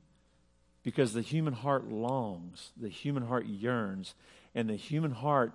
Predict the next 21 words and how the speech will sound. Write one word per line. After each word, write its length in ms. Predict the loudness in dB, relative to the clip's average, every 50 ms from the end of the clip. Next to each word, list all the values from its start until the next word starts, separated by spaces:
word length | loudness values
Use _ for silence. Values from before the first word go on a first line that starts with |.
| 0 0
at 120 | 0 0
a 40 | 0
very 400 | -2 0 4 6 8 10 8 8
deep 400 | 6 2 2 2 2 2 0 -4
fundamental 720 | -2 2 2 2 4 2 4 2 2 2 0 0 0 2
level 340 | 4 4 4 4 2 0 -2 -6 -18 -20 _ _ _
just 260 | 0 0 0 0 -2
cannot 460 | -6 -4 0 2 4 4 4 4 2
accept 400 | 0 -2 -2 -2 0 0 0 -2
the 80 | -6 -10
fact 420 | -4 -2 0 0 2 0 -2 -6 -14 -20 -20 -20 -20 -20 -20 _ 2
that 320 | 6 6 6 6 6 4 4
there 160 | 4 4 4
is 500 | 4 6 8 8 8 8 6 2 -4 -4
nothing 680 | -4 -2 0 2 2 2 2 2 0 0 0 0 -2 -2 -2
else 440 | 0 2 2 2 0 -2 -6 -10 -6
outside 520 | -4 -2 -2 -2 -4 -4 -2 -2 0 -2 -2
of 80 | -2
this 160 | -2 -4 -4
present 400 | -6 -4 -2 -2 -2 0 -2 -6
reality. 560 | -6 -6 -6 -6 -6 -6 -8 -8 -8 -10 -12